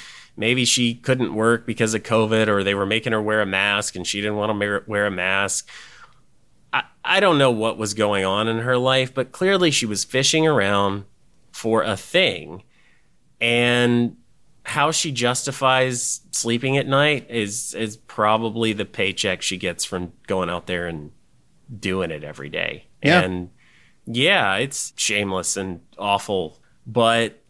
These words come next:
Speaker 1: I think for these people, really, their reasoning is, "Hey, there's worse jobs out there."
Speaker 2: <laughs>
Speaker 1: It, it, yeah, it's, it's all
Speaker 2: Yeah.
Speaker 1: about them. It's all about what they want, what they need, and, and how they get by. But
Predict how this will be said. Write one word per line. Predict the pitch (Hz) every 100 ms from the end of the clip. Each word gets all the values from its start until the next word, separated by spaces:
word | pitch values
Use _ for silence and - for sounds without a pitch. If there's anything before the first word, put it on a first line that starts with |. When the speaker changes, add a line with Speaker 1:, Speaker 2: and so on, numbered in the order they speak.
| 90
Speaker 1:
I | 101
think | 113 123
for | -
these | 120 131 131
people, | 135 143 160 160 165 -
really, | 95 123 156 156
their | 156 113 110 117 -
reasoning | 110 120 131 127 131
is, | 131 127
"Hey, | 117 127 117
there's | 120 104
worse | 110 -
jobs | 87 87 90
out | 90
there." | 95 98 - - - _ _ _ -
Speaker 2:
<laughs> | - - - - -
Speaker 1:
It, | 139 143
it, | - 135
yeah, | 151 226 139
it's, | 123 -
it's | - 139
all | 123 117 -
Speaker 2:
Yeah. |
Speaker 1:
about | 131 120
them. | 101 120 104 101 - _
It's | 110 139
all | 147
about | 127 123
what | 113 120
they | 123
want, | 117 107 95
what | 110 107
they | 101
need, | 101 107 104
and, | 92 95 - - -
and | 98
how | 113 113
they | 113
get | 104 104 92
by. | 95 123 101 104 110 - _ - - _ _ _ _ _ _ _
But | 147 147 139 -